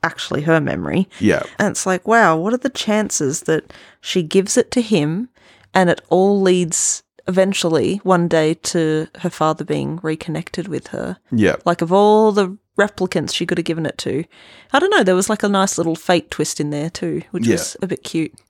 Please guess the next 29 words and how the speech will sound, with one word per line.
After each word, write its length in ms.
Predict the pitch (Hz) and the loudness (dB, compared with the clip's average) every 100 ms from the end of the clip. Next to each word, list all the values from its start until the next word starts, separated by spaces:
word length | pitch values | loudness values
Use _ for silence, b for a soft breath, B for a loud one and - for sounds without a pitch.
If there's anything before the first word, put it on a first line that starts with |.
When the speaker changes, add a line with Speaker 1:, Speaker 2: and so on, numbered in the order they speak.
| _ B | _ B
Speaker 2:
Yeah. 140 | 110 101 | 0 2
Speaker 1:
But 140 | 214 | 4
back 180 | 233 233 | 2 0
to 100 | 226 | -4
the 80 | 214 | -4
flowers, 420 | 196 190 160 151 | 0 0 0 -4
where 200 | - 170 | -2 -2
the 80 | 175 | 0
fuck 200 | - - | -4 -6
did 120 | 233 | -6
they 80 | 143 | -4
come 200 | 165 180 | -4 -4
from? 280 | - 127 175 _ _ | -6 -8 -10 _ _
Because 300 | 190 196 185 | 0 2 4
Speaker 2:
<laughs> 120 | 196 208 | 2 2
Speaker 1:
nothing 260 | 277 247 | 2 0
seems 260 | 269 254 240 | 0 0 -2
to 100 | 208 | 0
grow 320 | 226 214 170 | 2 4 2
or 200 | - 175 | 2 0
exist. 560 | 175 180 156 - - - - | 0 -2 -2 -4 -12 -14 0
Speaker 2:
Yeah. 300 | 147 135 107 | 2 4 2
Speaker 1:
So 40 | |
where 280 | 160 175 196 | 4 4 4
did 140 | 196 | 2
the 60 | 190 | 0
flowers 360 | 208 185 165 - | 4 4 4 0
come 180 | 151 | -2
from? 280 | 143 - 170 | -2 -4 -4